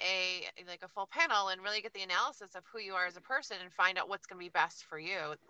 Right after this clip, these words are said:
is what I love about what you all are doing, um, at Root Functional Medicine. Thank you so much for your time today. I really appreciate, you know, all the knowledge you gave us.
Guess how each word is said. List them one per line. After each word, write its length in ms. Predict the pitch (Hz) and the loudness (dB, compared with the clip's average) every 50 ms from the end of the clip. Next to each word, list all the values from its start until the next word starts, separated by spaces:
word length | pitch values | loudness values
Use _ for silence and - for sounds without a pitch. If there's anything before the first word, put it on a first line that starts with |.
| - - | -10 -10
is 160 | 180 170 180 | -10 -2 2
what 100 | 196 185 | 6 6
I 100 | 170 160 | 6 8
love 240 | 165 170 160 160 160 | 10 10 10 10 10
about 280 | 165 160 160 147 - 156 | 8 6 4 4 6 4
what 160 | 160 131 160 | 2 0 0
you 160 | 165 165 156 - | -2 -4 0 4
all 220 | - 165 165 160 | 4 6 6 6
are 120 | 156 151 156 | 4 0 -2
doing, 440 | - 170 170 165 156 147 147 156 - - - - - - - - - | -2 -4 -2 -2 -2 -4 -4 -8 -12 -16 -18 -20 -20 -20 -20 0 4
um, 240 | 170 170 160 151 151 156 - _ - | 6 8 8 6 6 0 -6 _ 2
at 140 | 170 151 170 | 2 2 2
Root 180 | 175 - - | 0 -4 -2
Functional 400 | - 180 165 165 - - - 160 | -2 -2 -2 -2 -4 -2 -2 0
Medicine. 580 | 156 156 151 156 165 160 - 165 160 156 160 170 - - - - - - - - - _ - | 4 4 4 4 2 0 0 0 0 0 0 -4 -10 -16 -18 -16 -16 -16 -16 -18 -12 _ 4
Thank 240 | 302 339 403 - 571 | 4 4 4 4 4
you 100 | 523 466 | 4 4
so 360 | - - - 285 247 247 240 | 4 4 10 12 12 12 12
much 240 | 233 220 - - - | 12 8 6 4 0
for 80 | 247 | -2
your 180 | 226 208 208 208 | 2 2 2 2
time 440 | - - - 233 208 196 208 220 220 | 0 -2 -2 0 2 2 2 0 -4
today. 540 | - 226 202 214 208 214 214 220 240 254 247 190 | -10 -4 0 2 4 4 4 4 2 2 2 2
I 120 | 208 208 196 202 208 | 0 0 -4 -8 -10
really 440 | 214 240 247 247 277 269 254 233 180 | -8 -8 -6 -6 -4 -4 -2 -2 -2
appreciate, 840 | - 185 - - 220 208 202 190 - - 208 190 180 175 170 170 - - | -4 -6 -6 -6 -4 -4 -4 -4 -6 -2 0 2 2 2 0 -2 -4 -8
you 100 | - 185 | -10 -8
know, 100 | 180 170 165 - | -6 -4 -4 0
all 180 | - 202 214 220 | 0 2 2 2
the 80 | 208 214 | 0 -2
knowledge 460 | 202 190 180 180 185 185 185 180 175 | -2 -2 0 0 0 -2 -2 -4 -8
you 80 | 185 180 | -12 -10
gave 280 | - 175 175 185 185 | -8 -4 -4 -2 0
us. 260 | 180 180 175 180 185 | 2 2 2 0 -2